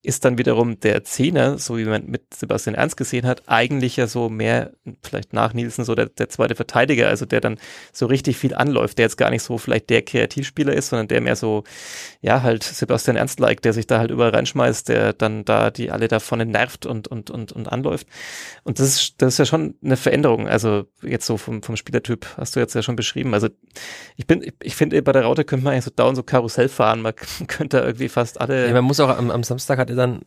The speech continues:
Speaker 2: ähm, als Adrian Fein reinkam, ist Fein auf die Sechs gerückt und Seguin ein bisschen nach vorne, aber er hat sich trotzdem ständig fallen lassen nach hinten. Ich fand, das hat man oft gesehen, dass sich teilweise in der vergangenen Saison Seguin und Stach immer fast auf dem Fuß standen,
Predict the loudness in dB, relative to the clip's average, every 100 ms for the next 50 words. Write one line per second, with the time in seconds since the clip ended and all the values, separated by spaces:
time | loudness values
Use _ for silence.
0 | -6 -4 -2 -6 -8 -8 -2 2 2 2
1 | 2 2 4 4 2 0 0 0 0 0
2 | 0 0 0 0 0 -6 _ _ -20 -20
3 | _ -4 -2 2 4 4 2 -4 -14 _
4 | _ -16 -4 0 0 2 2 2 0 -2
5 | _ _ -2 2 4 4 2 -2 -2 2
6 | 2 4 2 0 2 2 2 0 0 0
7 | 0 -2 -8 -10 -4 -2 0 0 2 0
8 | 0 -4 0 2 2 0 -14 -20 -12 -4
9 | -4 -4 _ _ _ 0 2 2 2 2
10 | 2 2 2 2 0 -2 0 0 2 4
11 | 2 0 -2 0 0 0 -2 -4 -4 -2
12 | 0 0 0